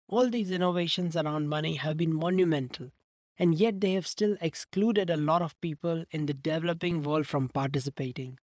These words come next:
But with DeFi, this changes. With the ability to tokenize everything and the ability to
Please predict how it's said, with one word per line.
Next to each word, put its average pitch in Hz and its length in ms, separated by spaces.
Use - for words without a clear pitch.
But - 300
with 151 300
DeFi, 156 600
this - 340
changes. 131 640
With 165 160
the 165 100
ability 202 520
to 151 160
tokenize 175 640
everything 135 720
and 185 300
the 147 180
ability 180 640
to 160 480